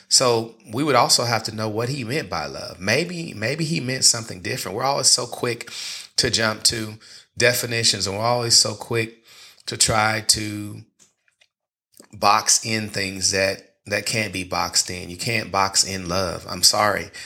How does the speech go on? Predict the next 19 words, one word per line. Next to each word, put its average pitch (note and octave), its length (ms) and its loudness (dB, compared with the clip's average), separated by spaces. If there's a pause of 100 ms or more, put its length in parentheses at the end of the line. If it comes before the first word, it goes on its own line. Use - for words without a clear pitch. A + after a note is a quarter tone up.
(200)
I F2+ 100 0
know G#2 180 2
we G2 140 -6
tried. F#2 580 4
And C#3 180 4
then, D3 280 2 (240)
two, F3+ 160 4
we D3 80 2
gotta C3+ 180 4
be B2 80 -2
careful B2+ 360 -2
not A#2 240 -2
to A#2 80 2
project A2 460 -2
our A#2 260 2
experiences A#2 880 2
on G#2 220 0
everybody F#2 640 -2
else. - 680 -2